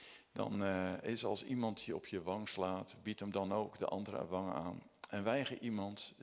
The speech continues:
die je, je bovenkleed afneemt, eh, ook je onderkleed niet. Nou, en als je die teksten verder leest, nou, dan, eh, dan denk je van, "Nou, ik, eh,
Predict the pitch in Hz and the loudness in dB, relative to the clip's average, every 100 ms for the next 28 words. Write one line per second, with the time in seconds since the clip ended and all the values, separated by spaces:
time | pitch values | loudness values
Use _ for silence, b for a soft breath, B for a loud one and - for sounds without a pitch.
0 | - - 98 101 - - - 92 87 - | -18 -16 -12 -10 -12 -14 -8 -4 -4 -4
1 | - 98 85 101 98 - 87 - 104 - | -8 -4 2 4 4 0 -4 0 0 2
2 | 98 92 92 - B B B B B B | 0 -2 -4 -10 B B B B B B
3 | _ - 95 90 90 - - 113 - 113 | _ -8 -6 -4 -6 -4 2 2 2 -2
4 | 117 101 90 80 - 82 - - - _ | -2 -2 -4 -6 -6 -10 -12 -16 -20 _
5 | 80 - - - - 98 95 92 98 - | -6 -4 -6 -8 -4 0 0 0 -2 -2
6 | 104 - 101 - 95 - 120 95 87 95 | -2 0 0 0 0 2 2 4 2 0
7 | - - - - - 92 90 87 87 85 | -4 -8 -14 -20 -6 0 2 2 2 2
8 | 78 - 71 90 87 - 80 82 85 78 | -2 -2 -2 -2 -4 -4 -4 -2 0 -2
9 | 98 95 - 85 | -4 -8 -4 -4